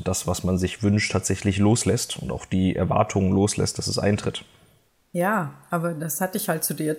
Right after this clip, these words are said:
Speaker 2: Zeitpunkt noch nicht gekannt, noch nicht drauf, noch nicht, ähm, beachten können.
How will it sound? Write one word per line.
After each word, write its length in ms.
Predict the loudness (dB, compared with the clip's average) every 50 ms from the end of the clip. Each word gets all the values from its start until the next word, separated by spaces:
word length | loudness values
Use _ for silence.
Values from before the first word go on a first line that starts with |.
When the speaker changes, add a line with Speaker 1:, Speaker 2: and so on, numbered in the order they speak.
| -4 -4
Speaker 2:
Zeitpunkt 520 | 0 2 2 2 2 0 0 0 2 2
noch 140 | 2 2 2
nicht 400 | 2 0 0 -2 -6 -10 -10 -14 -20 _ _ _ _ _ _ _ _ _ _ -8
gekannt, 500 | -8 -8 -6 -2 0 4 4 4 4 2
noch 100 | 0 2
nicht 260 | 2 2 0 -2 -4 -2
drauf, 360 | 0 2 4 4 2 0 0 -2
noch 180 | -2 -2 -2
nicht, 300 | -4 -4 -6 -8 -12 -14 -14 -16 -14 -12 -12 -12 -14 -14 -16 -12 -4
ähm, 440 | -2 0 2 2 2 2 2 0 -2 -2 -2
beachten 440 | -2 -2 -2 -2 -4 -2 -2 -2 0
können. 380 | 0 0 0 0 -2 -4 -6